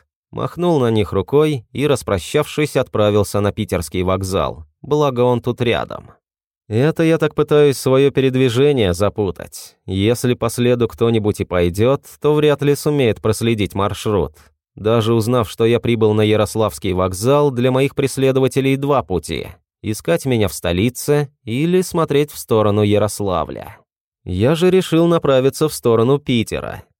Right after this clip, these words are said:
сойти в Тернийской губернии и направиться в её глубинку, Ружевский район. Когда-то в своём мире мне приходилось в Ржеве бывать, который является городом в Тверской области.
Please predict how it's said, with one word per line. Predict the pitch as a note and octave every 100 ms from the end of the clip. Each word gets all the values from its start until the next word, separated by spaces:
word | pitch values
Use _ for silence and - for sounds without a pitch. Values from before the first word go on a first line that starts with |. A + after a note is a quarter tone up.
| _
сойти | - A#2 B2 B2
в | -
Тернийской | A2+ G#2+ A2+ A2 - G2+
губернии | F#2+ G2+ C3+ E3 E3 E3 D#3+ C3
и | G2 D#3
направиться | G3 F#3 F3 F3+ F#3 -
в | F3
её | E3 E3+
глубинку, | E3 D#3+ B2+ C#3+ D#3+ G2+ E2+ - -
Ружевский | - G#2 A2 F#2 D#3 F3 - D#3 D#3
район. | C#3 C3 B2 C3+ F#2 A1 - _ _ _ _
Когда-то | - G2 B2+ F#3 F3+
в | -
своём | C#3+ D3+ D3+
мире | D3 D#3+ D3+ C#3+
мне | B2+ C#3+
приходилось | C#3+ D3 D#3 F3 C#3 F#2
в | G2+
Ржеве | A2 G#2 A#2 F2+
бывать, | F2+ G#2 G#2+ C#2+ - - -
который | G2+ - E3 F3+
является | F3 E3 E3 E3 D#3 D#3
городом | D3 A#2+ B2 B2+ C#3+
в | C3
Тверской | - A#2 G2+ - A2
области. | A#2 B2 G#2 C#2 C2+ - -